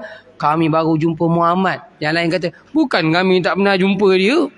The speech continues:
Tapi kali ni kami bukan jumpa je. Kami dengar ayat yang dia baca tu, perkataan tu bukan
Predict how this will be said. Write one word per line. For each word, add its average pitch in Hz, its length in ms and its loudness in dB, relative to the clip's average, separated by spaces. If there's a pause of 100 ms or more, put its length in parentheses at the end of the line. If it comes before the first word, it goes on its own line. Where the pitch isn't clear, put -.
(1400)
Tapi 202 480 -2
kali 262 320 2
ni 311 160 2
kami 269 320 2
bukan 262 160 2
jumpa 226 400 2
je. 302 160 2 (400)
Kami 240 400 0
dengar 285 560 2
ayat 262 160 0
yang 254 160 0
dia 247 80 2
baca 254 480 0
tu, 294 320 0
perkataan 247 720 -2
tu 277 160 2
bukan 247 320 2